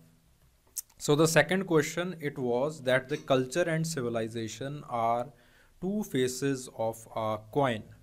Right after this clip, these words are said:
Explain। ठीक है, तो ये क्वेश्चन इस तरह से भी पूछा जा सकता है, that the culture and, इस तरह से पूछा गया था, that the culture and the civilize-,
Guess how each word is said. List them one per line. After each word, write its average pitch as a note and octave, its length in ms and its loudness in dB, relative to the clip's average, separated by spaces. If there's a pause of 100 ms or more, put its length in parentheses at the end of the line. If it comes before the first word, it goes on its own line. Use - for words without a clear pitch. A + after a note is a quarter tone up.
(520)
Explain। B2+ 560 -2 (840)
ठीक G#2 160 -12
है, D#2+ 100 -8 (720)
तो C3 120 0 (800)
ये C#3 260 2
क्वेश्चन E3+ 380 2
इस D3+ 200 -2
तरह E3 200 4
से F3 120 -4
भी F3+ 120 0
पूछा D#3 340 0
जा D3 140 4
सकता D#3+ 400 -2
है, A#3+ 80 -4
that D3 260 2
the D#3+ 140 -2
culture D3 360 4
and, E3 280 -6
इस D3 160 -4
तरह E3+ 140 4
से F#3 100 0
पूछा E3+ 360 2
गया B2+ 300 6
था, G#2+ 200 -2
that B2 160 2
the D#3+ 140 0
culture D3+ 380 4
and E3 120 4
the E3 100 0
civilize-, C3+ 360 2